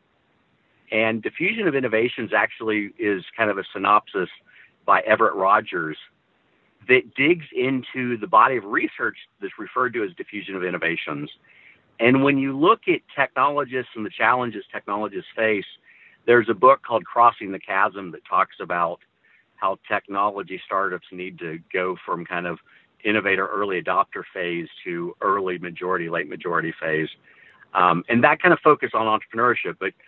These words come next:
the bu-, book Diffusion of Innovations kind of goes into the, the body of research that really explains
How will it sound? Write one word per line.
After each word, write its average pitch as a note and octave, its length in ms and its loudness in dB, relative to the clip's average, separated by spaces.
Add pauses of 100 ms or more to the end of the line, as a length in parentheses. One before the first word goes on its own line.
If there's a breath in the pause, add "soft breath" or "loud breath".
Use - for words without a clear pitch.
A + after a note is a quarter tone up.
(240 soft breath)
the A2 80 -2
bu-, C#3+ 280 2
book D#3 320 2
Diffusion D3 400 0
of B2 80 -2
Innovations G#2+ 720 -4 (380 soft breath)
kind A2 140 0
of G2 160 -2
goes A#2 280 0
into G#2+ 580 -2
the, F#2+ 180 -4
the F#2+ 80 -6
body G#2 360 4
of F2 100 -6
research G2 500 -6
that - 120 -8
really F#2 240 -2
explains F2 680 -4